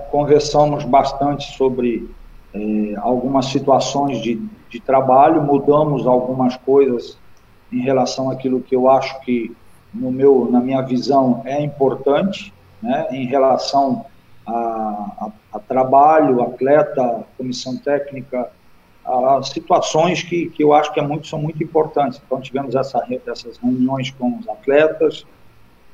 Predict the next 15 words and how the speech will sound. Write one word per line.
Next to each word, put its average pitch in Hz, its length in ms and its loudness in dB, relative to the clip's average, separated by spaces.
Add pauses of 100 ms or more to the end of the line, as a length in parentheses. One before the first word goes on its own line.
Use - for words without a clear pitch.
(280)
tive 135 380 0
também 139 400 2
reuniões 135 420 -2
com 127 260 -2 (240)
todo 165 340 4
o 139 40 6
staff 139 640 2
do, 120 160 -6
do 117 140 -8
Criciúma, 135 880 -4 (280)
desde 151 560 4
o 127 120 4
roupeiro, 131 600 0
massagista, 123 840 -6
com 123 180 -10